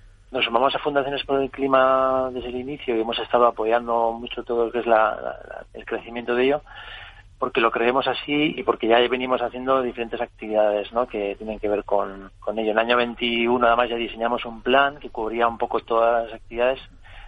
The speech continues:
viendo eso, ¿no?, que la globalidad de tu actividad puede tener, puede tener relación, ¿no? Desde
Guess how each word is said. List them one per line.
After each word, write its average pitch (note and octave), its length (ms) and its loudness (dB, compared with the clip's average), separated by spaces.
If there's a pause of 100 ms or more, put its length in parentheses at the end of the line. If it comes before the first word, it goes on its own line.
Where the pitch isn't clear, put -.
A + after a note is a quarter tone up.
(100)
viendo A#2+ 260 -2
eso, A2+ 200 -4
¿no?, A#2+ 120 0
que A#2 60 0
la G#2+ 100 4
globalidad G#2+ 600 2 (720)
de A#2+ 100 -8
tu A#2+ 240 -2
actividad A#2 460 0
puede A#2 240 -2
tener, A2 800 -2
puede A2+ 140 0
tener A#2 180 0
relación, G2+ 480 -2
¿no? C3 80 2
Desde G#2+ 480 -2